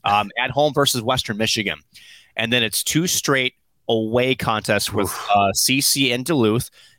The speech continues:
Speaker 1: And then you're home against North Dakota and then against Saint Cloud. You're only playing Denver once. And unfortunately for Miami, it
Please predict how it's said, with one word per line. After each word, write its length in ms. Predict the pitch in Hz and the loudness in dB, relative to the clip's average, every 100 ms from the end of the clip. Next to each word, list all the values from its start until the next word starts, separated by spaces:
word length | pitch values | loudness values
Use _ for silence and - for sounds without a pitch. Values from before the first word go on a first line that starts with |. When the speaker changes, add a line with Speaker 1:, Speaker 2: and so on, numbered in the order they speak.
| _ | _
Speaker 1:
And 200 | 127 123 | -4 -2
then 400 | 120 135 160 185 - - | 0 0 -2 -8 -10 -2
you're 160 | 131 | 0
home 300 | 123 139 131 | 0 0 0
against 340 | 120 110 - - | 0 -2 -6 -6
North 360 | 101 127 185 | 0 0 0
Dakota 500 | 190 - 180 165 160 - - | -4 -2 0 2 2 -2 -6
and 240 | 113 110 | -6 -4
then 180 | 113 143 | 0 0
against 460 | 202 170 165 160 - | 0 -2 -2 0 0
Saint 260 | 147 139 | 0 0
Cloud. 600 | - - 160 110 98 101 - _ - - - - | -4 0 2 2 2 0 -6 _ -20 -20 -20 -4
You're 220 | 117 104 | -2 2
only 240 | 151 233 | 2 2
playing 480 | - - 190 196 165 | 0 0 2 0 2
Denver 320 | 147 156 143 | 0 2 0
once. 380 | 123 131 104 - | 2 2 2 -2
And 80 | 110 | -2
unfortunately 500 | 101 - 143 - 151 | -2 -2 0 0 -2
for 220 | - 143 | 0 0
Miami, 500 | 127 127 131 131 107 | 0 0 0 0 -2
it 100 | 113 | -4